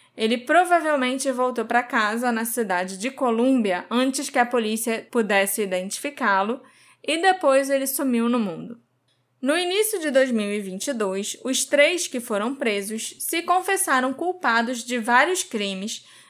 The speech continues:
incluindo as acusações de violação da Lei de Controle do Crime Organizado do Colorado e roubo,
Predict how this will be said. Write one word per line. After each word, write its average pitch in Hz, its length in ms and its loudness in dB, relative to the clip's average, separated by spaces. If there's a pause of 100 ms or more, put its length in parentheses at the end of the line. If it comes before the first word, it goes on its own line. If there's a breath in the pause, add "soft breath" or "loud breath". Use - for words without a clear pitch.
(140 loud breath)
incluindo 311 560 0
as 294 140 2
acusações 277 800 0
de 240 140 -4
violação 247 760 0
da 330 140 4
Lei 254 200 0
de 254 140 -4
Controle 254 560 -2
do 240 140 -4
Crime 233 320 -2
Organizado 220 680 0
do 240 200 -4
Colorado 240 840 4
e 349 160 2
roubo, 208 560 -2